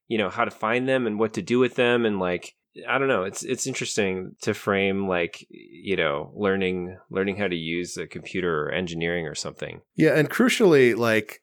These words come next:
Speaker 2: there weren't better experiences to be had easily. Like,
Speaker 1: Yeah.
Speaker 2: if you wanted to use computers and you were excited about technology, this was your window to it. And, and you couldn't just, like, "Okay, I'll," like I said before, like, "I'll just go play games on my phone and I'll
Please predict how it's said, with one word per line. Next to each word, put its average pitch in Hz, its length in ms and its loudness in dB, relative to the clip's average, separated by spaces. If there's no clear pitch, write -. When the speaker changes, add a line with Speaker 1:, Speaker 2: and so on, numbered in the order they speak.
Speaker 2:
there 147 300 6
weren't 135 540 4
better 139 280 6
experiences 120 1040 2
to - 140 -6
be 110 140 0
had 113 280 2
easily. 101 800 0
Like, 123 340 4
Speaker 1:
Yeah. 92 300 2
Speaker 2:
if 135 160 -2
you 135 120 4
wanted 143 380 4
to 127 140 6
use 123 220 2
computers 117 580 2
and 107 100 -2
you 107 60 0
were 107 140 2
excited 123 400 2
about 104 260 2
technology, 104 840 0
this 131 200 0
was 147 300 6
your 120 300 4
window 120 340 4
to 131 300 6
it. 87 220 -2
And, 104 240 -2
and 104 140 0
you 104 100 -2
couldn't 127 240 4
just, 113 180 -2
like, 110 200 2
"Okay, 107 320 0
I'll," 104 380 0
like 110 160 -2
I 110 120 2
said 113 200 2
before, 120 400 4
like, 104 160 2
"I'll 98 140 0
just 101 180 -6
go 117 120 0
play 113 160 0
games 107 260 0
on 101 80 -2
my 95 100 0
phone 101 440 2
and 98 160 -2
I'll 95 220 -2